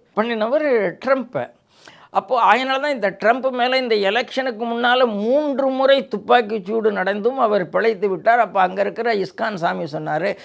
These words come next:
"இவர் கிருஷ்ணருக்கு செய்ததனுடைய நட்பயன், இவர் பிழைச்சிட்டாருன்னு" சொன்னார்.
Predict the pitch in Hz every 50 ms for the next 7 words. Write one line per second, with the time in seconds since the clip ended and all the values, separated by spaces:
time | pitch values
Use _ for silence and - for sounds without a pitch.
0 | - - - - 147 156 165 151 - - 160 151 - 208 233 247 240 220 180 180
1 | 196 143 180 185 190 180 185 180 180 175 175 180 175 160 156 156 147 139 165 175
2 | 185 185 202 190 175 165 156 139 120 - 151 147 143 135 139 139 117 - 127 123
3 | 120 123 - - - - - _ _ _ -